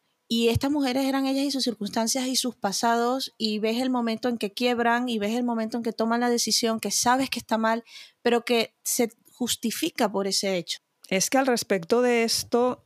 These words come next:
Speaker 2: tengo que acordarme de que el nombre de una serie que me vi hace muchísimo,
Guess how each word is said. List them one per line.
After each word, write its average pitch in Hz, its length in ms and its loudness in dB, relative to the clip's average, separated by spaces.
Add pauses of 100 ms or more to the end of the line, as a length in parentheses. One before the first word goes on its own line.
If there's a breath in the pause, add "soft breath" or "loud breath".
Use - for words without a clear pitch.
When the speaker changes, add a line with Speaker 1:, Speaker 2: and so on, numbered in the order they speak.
(160)
Speaker 2:
tengo 185 320 0
que 240 80 -4
acordarme 196 720 0 (300)
de 180 340 -4 (320)
que 233 360 0
el 202 300 0
nombre 247 360 2
de 254 140 2
una 226 260 0
serie 208 320 0
que 202 80 -2
me 175 140 0
vi 185 140 -2
hace 180 280 -2
muchísimo, 165 1000 -2